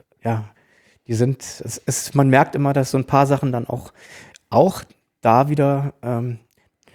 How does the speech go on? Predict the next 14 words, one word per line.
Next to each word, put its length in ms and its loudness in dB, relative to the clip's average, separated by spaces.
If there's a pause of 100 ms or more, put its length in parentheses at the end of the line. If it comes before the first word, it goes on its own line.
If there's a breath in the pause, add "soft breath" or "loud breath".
(320)
weil 160 2
wir 100 4
viel 200 -2
kleiner 480 2
sind, 420 -4 (640)
haben 200 0
die 60 2
Schweden 280 2
natürlich 400 2
mit 340 -6 (100)
so 140 -4
einer 140 2
großen 400 -4
Teilnehmerzahl 920 2